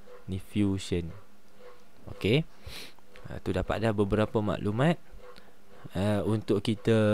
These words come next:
uh, apa? Untuk kita double confirm dan cuba jawab soalan ni lah. Ha, ni aneka pilihan, kan? Alright, kita tengok pilihan jawapan pertama. Apakah, yang manakah betul tentang apa yang berlaku di X?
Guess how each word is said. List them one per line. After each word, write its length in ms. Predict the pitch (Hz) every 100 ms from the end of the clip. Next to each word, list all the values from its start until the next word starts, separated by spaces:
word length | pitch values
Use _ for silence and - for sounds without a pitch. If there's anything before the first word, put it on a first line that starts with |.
| 104 98
uh, 260 | 82 95 92
apa? 160 | 87 147 - -
Untuk 400 | - 92 - 95
kita 240 | - - 95
double 320 | 92 90 90
confirm 640 | - 87 90 117 143 190
dan 240 | 95 90 92
cuba 240 | 92 92
jawab 320 | 87 85 82
soalan 400 | - 73 85 85
ni 80 | 95
lah. 160 | - - - - - - - - -
Ha, 80 | 90
ni 160 | 104
aneka 320 | 90 95 92 95
pilihan, 400 | 107 110 113 117
kan? 240 | 131 95 - - - - - - - - -
Alright, 400 | - 76 82 80 -
kita 180 | - 85
tengok 560 | 95 110 120 127 127 - - -
pilihan 480 | 110 110 110 107 104
jawapan 400 | 95 90 95 92
pertama. 720 | - 82 82 80 78 80 85 90 92 98
Apakah, 580 | 90 110 - 120 123 120
yang 180 | 95 104
manakah 320 | 123 139 143
betul 320 | 120 120 127
tentang 480 | 120 104 113 113 110
apa 160 | 95 110
yang 160 | 101
berlaku 320 | 95 101 101 87
di 160 | -
X? 480 | - 95 - - -